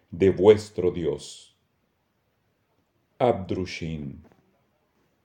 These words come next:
Escucharon una conferencia del libro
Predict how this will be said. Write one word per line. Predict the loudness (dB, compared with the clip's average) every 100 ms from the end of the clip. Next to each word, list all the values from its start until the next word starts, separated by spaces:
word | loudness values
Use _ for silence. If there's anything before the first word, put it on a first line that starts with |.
| _ _ _ _ _ _ _ _ _ _ _ _ _ _ _ _ _ _ _ _ _ _ _ _ _ _ _ _ _ _ _ _ _ _ _ _ _ -4
Escucharon | -4 -2 -4 -2 2 4 4 4 2 -2 -4 4
una | 6 6
conferencia | 2 -2 2 4 4 4 2
del | 0 0 2
libro | 2 2 4 2 0